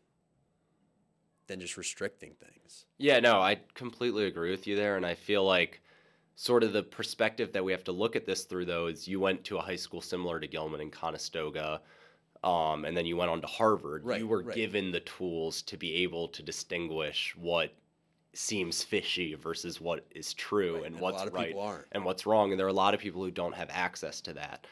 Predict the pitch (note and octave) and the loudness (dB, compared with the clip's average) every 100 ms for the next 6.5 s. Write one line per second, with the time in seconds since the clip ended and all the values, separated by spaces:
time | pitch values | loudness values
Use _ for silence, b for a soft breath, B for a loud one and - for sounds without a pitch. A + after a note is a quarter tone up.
0 | - G2 G#2 - G2+ G2 F#2 E2+ D#2 - | -18 -16 -16 -4 2 6 6 4 -4 -6
1 | F#2+ F#2+ - G2 F#2+ - G#2+ G2+ E2+ - | -6 -2 2 2 2 2 4 4 2 2
2 | G#2 G2+ F#2 F2+ G2 F#2 - F#2+ F2 D#2 | 4 4 -2 -4 -2 -2 -4 -10 -6 -4
3 | E2+ F2 - E2+ D#2+ - - A2 G#2 A2 | -2 -2 -4 -4 -4 -6 -4 -2 0 2
4 | G#2 G2+ G2 F#2 F2+ F2+ F2+ E2+ D#2+ F2 | 2 0 0 -2 0 0 2 0 -2 -4
5 | D#2+ - F2+ F2+ F2 F2+ E2+ F2 D#2 D#2+ | -4 -2 -2 -2 -2 -6 -6 -10 -8 -6
6 | - A#2 G2+ F2 | 2 6 6 4